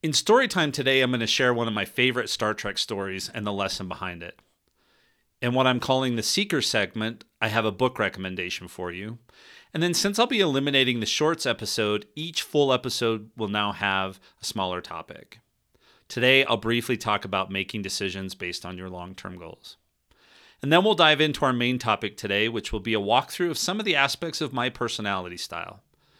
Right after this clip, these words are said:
Now, the purpose is not for you to have a deep understanding of me, but to give you a better idea of how you can analyze your own results and then how you can use that information to make adjustments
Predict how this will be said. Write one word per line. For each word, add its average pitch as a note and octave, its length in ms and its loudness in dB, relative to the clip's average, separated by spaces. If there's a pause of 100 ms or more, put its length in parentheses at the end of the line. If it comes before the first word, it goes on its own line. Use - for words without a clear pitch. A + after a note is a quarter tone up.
(360)
Now, B2 160 4
the A#2+ 100 4
purpose E3+ 460 2
is G#2+ 160 -4
not B2+ 240 0
for - 120 -6
you A#2 140 0
to G#2 100 2
have G2+ 140 -2
a G2+ 60 -4
deep A2+ 300 -4
understanding G2 520 -4
of F2+ 160 -10
me, G2+ 400 -4 (580)
but C3+ 380 2
to - 80 -6
give D#3 260 2
you E3+ 160 4
a C#3+ 80 4
better B2 320 2
idea A2+ 320 4
of G2+ 80 -6
how - 160 -4
you A2+ 260 -2
can C#3+ 200 -4
analyze G#2+ 480 0
your G#2 120 -6
own A#2 220 -2
results G2 540 -4
and G2+ 120 -6
then G2 120 -2
how F#2+ 160 -6
you G#2+ 180 -4
can G2 200 -8
use G2+ 280 -4
that F#2+ 160 -4
information F#2 600 -8
to - 120 -14
make G2+ 220 -6
adjustments A#2 640 -8